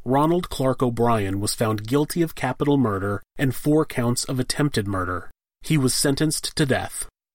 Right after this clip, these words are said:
Shortly after his conviction, Daneen divorced him and remarried four years later. Her new husband adopted Elizabeth. On March thirty-first,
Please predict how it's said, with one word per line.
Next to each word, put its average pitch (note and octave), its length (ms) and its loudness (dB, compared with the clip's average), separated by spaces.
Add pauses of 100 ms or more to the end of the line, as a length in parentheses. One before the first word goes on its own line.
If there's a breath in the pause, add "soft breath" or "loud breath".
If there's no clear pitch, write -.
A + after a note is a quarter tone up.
(200)
Shortly E3+ 480 2
after C3 280 0
his A#2+ 160 -2
conviction, G#2+ 640 -2 (180)
Daneen D3 500 4
divorced D#3 480 0
him G#2+ 280 -4 (120)
and C3 160 0
remarried C#3+ 520 4
four B2+ 280 2
years A#2+ 300 2
later. F#2 400 -2 (460)
Her D#3 160 4
new F3 200 4
husband A#2+ 600 0
adopted A#2 460 -2
Elizabeth. A2+ 640 0 (760)
On C3+ 180 4
March C#3 320 2
thirty-first, F3 720 -2